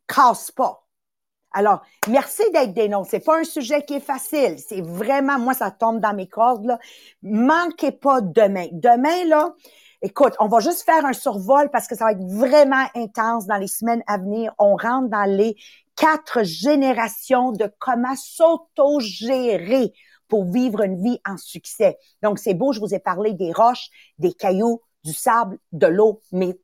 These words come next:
faut apprendre à identifier chacun de ces choses-là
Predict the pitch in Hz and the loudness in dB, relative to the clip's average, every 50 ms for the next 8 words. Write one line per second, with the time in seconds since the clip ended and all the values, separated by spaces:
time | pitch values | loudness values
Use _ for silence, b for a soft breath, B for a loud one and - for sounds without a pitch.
0 | _ _ _ _ _ - - 285 285 - - 208 226 214 - - 233 196 214 285 | _ _ _ _ _ 0 2 2 2 2 -4 -2 -2 -2 -4 -6 -6 -2 0 2
1 | 311 311 285 247 202 160 147 135 - - 123 101 _ _ _ _ - 220 208 190 | 2 4 4 4 2 2 0 -8 -10 -12 -14 -14 _ _ _ _ 0 0 0 2
2 | 202 202 160 139 220 208 208 208 - - 190 - - 226 220 202 - - 262 233 | 2 -2 2 2 2 0 0 -4 -8 -10 -10 -10 -6 -6 -6 -6 -4 -4 -4 -4
3 | 220 _ - 269 262 240 208 220 208 - 226 208 - - 208 202 196 156 190 214 | -6 _ -10 -8 -8 -4 -6 -6 -6 -6 -10 -10 -6 -4 -6 -6 -6 -6 -4 -2
4 | 220 220 | -2 -2